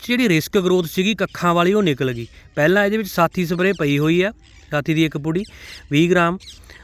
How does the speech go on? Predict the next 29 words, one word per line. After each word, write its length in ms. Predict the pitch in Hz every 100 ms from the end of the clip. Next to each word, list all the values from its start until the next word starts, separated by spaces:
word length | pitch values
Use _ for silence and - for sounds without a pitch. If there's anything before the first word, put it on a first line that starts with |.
| - -
ਪ੍ਰਤੀ 240 | 151 147
ਕਨਾਲ 260 | 185 180 165
ਦੇ 60 | 160
ਹਿਸਾਬ 280 | 170 180
ਨਾਲ, 180 | 170 175
ਤੇ 180 | 185 208 -
ਇਹਦੇ 320 | 185 202 240
ਵਿੱਚ 280 | 208 190 220
ਹੁਣ 360 | 165 165 185 208 -
ਤੁਸੀਂ 300 | 175 185 190
ਪਰਟੀਲਾ 560 | 190 160 175 165 165
ਕਲੋਰ 300 | 165 156 151
ਦਵਾਈ 280 | 139 139 135
ਪਾ 200 | 131 123
ਸਕਦੇ 280 | 127 113 120
ਹੋ। 40 |
ਇਸ 100 | 131
ਤੋਂ 100 | -
ਪਹਿਲਾਂ 240 | 156 156 190
ਵੀ 60 |
ਪਾ 180 | 170 147
ਸਕਦੇ 240 | 139 139
ਸੀ, 100 | 151
but 320 | 190 160 165 175
ਇੱਥੇ 200 | - 160
ਸਾਡੇ 220 | 165 165
ਨ-, 300 | 151 151 143
ਨਦੀਨ 240 | 139 147
ਬਹੁਤ 180 | 139 160